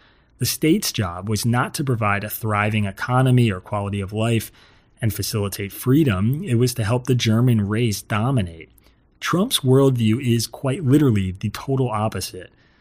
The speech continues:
Self-interest and individual liberty are how people thrive, both personally and as part of the larger state. Who is more overtly self-interested than Trump?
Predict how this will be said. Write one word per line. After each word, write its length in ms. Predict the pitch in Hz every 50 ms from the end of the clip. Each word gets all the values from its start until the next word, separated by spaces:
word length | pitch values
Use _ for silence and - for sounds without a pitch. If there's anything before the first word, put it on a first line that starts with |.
| _ _
Self-interest 880 | - - - - 143 151 - - 151 135 127 - 123 110 107 107 - -
and 120 | 120 107
individual 560 | 110 113 113 110 107 110 107 107 110 104 104 104
liberty 400 | 117 160 185 185 156 131 110 101
are 100 | 98 92
how 180 | 101 113 107
people 280 | 104 - 117 - 107 98
thrive, 520 | - - 107 101 92 92 95 104 107 104
both 240 | - 104 104 - -
personally 680 | - - 127 127 127 120 - 123 113 107 104 101 104 - -
and 180 | 123 131 156
as 140 | 165 147 -
part 220 | - - 107 101 95
of 80 | 92
the 80 | 101 95
larger 400 | 92 95 92 92 92 92 95 92
state. 420 | - - - 127 120 107 90 - - _ _ - _ _ _ _ _ _ -
Who 140 | - 190 202
is 200 | 208 190 120 104
more 340 | 127 135 143 156 147 - -
overtly 600 | 117 131 147 123 117 123 127 139 - 190 139 139
self-interested 880 | 123 - - 135 117 117 - - 127 120 - 127 107 - - 107 95 92
than 160 | - 101 98
Trump? 420 | - - - 139 135 101 87 -